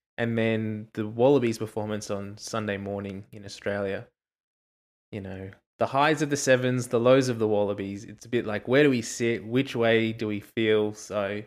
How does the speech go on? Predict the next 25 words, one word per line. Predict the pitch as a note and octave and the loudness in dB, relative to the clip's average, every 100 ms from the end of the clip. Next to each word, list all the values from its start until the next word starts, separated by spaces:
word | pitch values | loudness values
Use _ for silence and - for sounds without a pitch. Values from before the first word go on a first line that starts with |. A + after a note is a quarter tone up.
| _ _ _ _ B2 | _ _ _ _ 2
a | |
lot | C3 | 4
of | B2+ | 4
mixed | C3 B2+ - | 0 -4 -4
emotions | G#2+ G#2 G2+ G#2+ G2+ | 0 0 -2 -6 -8
at | F#2 | -8
the | F#2+ | -10
moment, | G2 G2 F#2 C2 | -10 -10 -12 -10
but, | G2+ G2 F2+ - _ | -4 -2 -4 -8 _
um, | G2+ G2 G2 G2 - | -10 -8 -10 -12 -2
glad | C#3 E3+ F3+ | 2 2 0
to | |
be | C#3+ D3+ D3+ | 0 0 0
here, | D#3 G#3 G#3+ | -4 -6 -8
glad | - B2+ B2+ | 0 2 2
to | A2+ | -2
chat | - A#2+ A2+ | -4 -4 -4
through | - - B2 A#2 A2+ | -8 -6 -2 -2 0
all | A#2 A#2 | 2 2
of | A#2 | 2
those | A2+ A2 A2 | 0 -2 -2
emotions | G#2+ G#2+ G#2+ G#2 - | -6 -6 -6 -12 -4
with | A#2+ A#2+ | -4 0
you, | A#2+ | 2
Ando. | A2+ A2+ A#2 E3+ | 2 2 0 0